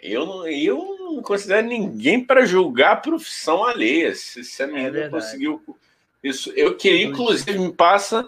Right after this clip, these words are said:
Speaker 1: me passa o, o contato da sua prima, porque eu quero, é, é, é, essa, essa artimanha aí, mano. Tá, tá brava.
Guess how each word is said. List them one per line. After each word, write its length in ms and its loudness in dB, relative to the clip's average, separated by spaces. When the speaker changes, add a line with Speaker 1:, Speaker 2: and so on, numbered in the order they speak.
Speaker 1:
me 180 2
passa 440 4
o, 460 0
o 60 -8
contato 580 2
da 140 2
sua 200 4
prima, 540 -2
porque 260 -12
eu 80 2
quero, 920 2
é, 120 4
é, 760 4
é, 100 -6
essa, 200 -6
essa 200 4
artimanha 580 4
aí, 200 8
mano. 400 -4
Tá, 600 2
tá 100 0
brava. 560 4